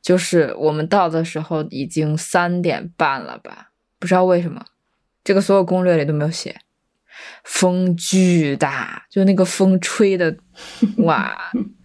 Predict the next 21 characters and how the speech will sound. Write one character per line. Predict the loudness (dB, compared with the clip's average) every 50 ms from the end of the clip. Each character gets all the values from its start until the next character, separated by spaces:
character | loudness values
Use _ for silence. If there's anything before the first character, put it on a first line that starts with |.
| _ _ _ _ _ _
<laughs> | _ _ _ _ _ _ _ _ _ _ _ _ _ 0
真 | 0 2 2
的， | 2 0 0
你 | 2 0 0 0
只 | 2 2
要 | 2 4 2
一 | 2
不 | 4
小 | 4 2 2
心， | 2 2 0 2
可 | 2 0
能 | 0 0 0 -2 -2
都 | 0
能 | 0 0 0
给 | 2 2
你 | 2 0
吹 | 0 0 2 2 2
下 | 2 0 -4
去。 | -6 -8 -10 -12 -14 _ _ -6
然 | -2 0 2
后 | 4 4 2 2 0 -4